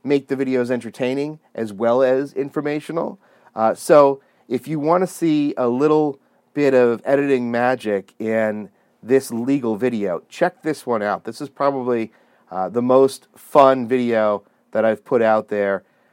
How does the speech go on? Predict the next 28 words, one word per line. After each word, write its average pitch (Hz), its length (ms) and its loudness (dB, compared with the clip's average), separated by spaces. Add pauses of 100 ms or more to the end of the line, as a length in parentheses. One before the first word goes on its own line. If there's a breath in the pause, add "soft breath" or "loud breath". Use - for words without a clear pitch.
(140)
Uh, 90 240 -8
yeah, - 200 0
it's, 226 200 -4
there's 143 220 -2
nothing 143 340 -2
wrong 147 180 2
with 135 100 -2
having 127 280 0
fun 120 220 0
while 110 100 -2
you're 107 140 -2
learning 110 280 -2
to 104 60 -12
do 107 160 -6
something, 95 480 -8
learning 113 220 -4
to 113 60 -6
represent 113 500 -4
yourself, 107 440 -2 (520 soft breath)
you 92 80 -12
know, 98 180 -6
learning 120 300 -2
how 127 80 2
to 120 80 0
talk 117 280 2
to 123 120 -6
an 110 80 -6
attorney. 110 540 -2